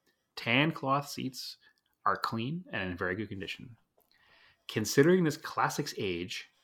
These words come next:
it is in very good condition. Recently serviced and starts up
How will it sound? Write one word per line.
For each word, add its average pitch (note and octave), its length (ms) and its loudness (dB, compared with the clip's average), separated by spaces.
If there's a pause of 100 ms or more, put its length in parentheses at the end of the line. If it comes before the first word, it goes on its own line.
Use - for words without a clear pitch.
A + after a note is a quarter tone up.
(140)
it A2 100 0
is G#2 140 0
in F#2 100 -2
very B2 240 4
good B2 200 -4
condition. G2+ 500 -12 (800)
Recently C3+ 420 0
serviced C3+ 580 -2
and F2+ 100 -8
starts F#2 280 -2
up - 180 -8